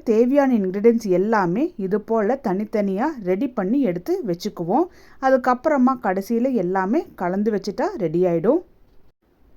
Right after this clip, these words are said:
முந்திரி பருப்பு, திராட்சை இது ரெண்டுமே நல்லா பொன்னிறமா வறுத்தாச்சு. தேங்காய் பால் எடுத்து வச்சிருக்கிற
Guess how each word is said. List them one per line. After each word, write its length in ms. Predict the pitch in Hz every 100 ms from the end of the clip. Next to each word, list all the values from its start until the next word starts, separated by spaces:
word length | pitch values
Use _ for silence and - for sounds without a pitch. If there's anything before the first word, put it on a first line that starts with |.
| - - 220
முந்திரி 280 | 220 247 294 247
பருப்பு, 280 | 220 220 330 233
திராட்சை 400 | 190 185 180 294
இது 100 | 262 185
ரெண்டுமே 340 | 202 233 240 247
நல்லா 180 | 190 202 208
பொன்னிறமா 460 | 196 208 214 208 226 185
வறுத்தாச்சு. 600 | 170 196 226 180 - 214 381 - - - - _ _ _ _ _ _ _ _ _ -
தேங்காய் 420 | 240 277 302 302
பால் 180 | 294 240
எடுத்து 180 | 208 233
வச்சிருக்கிற 360 | 233 233 220 202